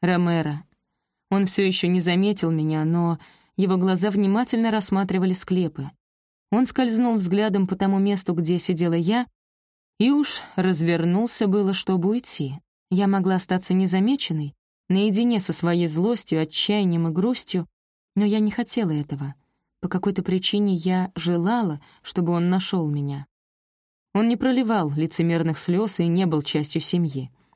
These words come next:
Он был безопасен. Я тихонько прочистила горло, и, конечно же, такой человек, как Ромеро, услышал этот звук. Он повернулся, и его взгляд сосредоточился на мне.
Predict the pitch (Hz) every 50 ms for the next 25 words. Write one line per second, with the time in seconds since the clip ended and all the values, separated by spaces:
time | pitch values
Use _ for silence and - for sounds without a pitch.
0 | _ _ _ - - 220 254 262 240 233 226 196 185 190 170 185 170 - - 143
1 | 139 135 - - 147 135 135 - _ _ _ _ _ _ _ _ _ _ _ -
2 | 202 214 190 214 196 - 240 233 208 - 202 196 214 196 185 - - 190 190 -
3 | 190 185 185 170 180 233 247 240 185 165 165 165 151 - 185 185 196 226 208 -
4 | - 185 170 160 180 165 - _ _ _ _ _ _ _ - 208 196 - 226 214
5 | - - 196 185 180 180 185 185 180 175 - 160 165 165 175 214 247 240 233 226
6 | - 240 - - - 202 185 - - 156 156 151 151 156 147 147 151 143 147 143
7 | 143 - - - _ _ _ _ _ _ _ _ _ _ _ _ - 190 202 202
8 | 190 196 185 170 180 170 175 190 214 240 240 - - - 170 165 165 160 156 147
9 | 160 147 170 175 160 151 151 143 170 180 208 214 208 - 170 - 160 165 156 170
10 | 175 - 170 156 - 160 156 - - - 160 160 160 160 160 151 147 139 139 143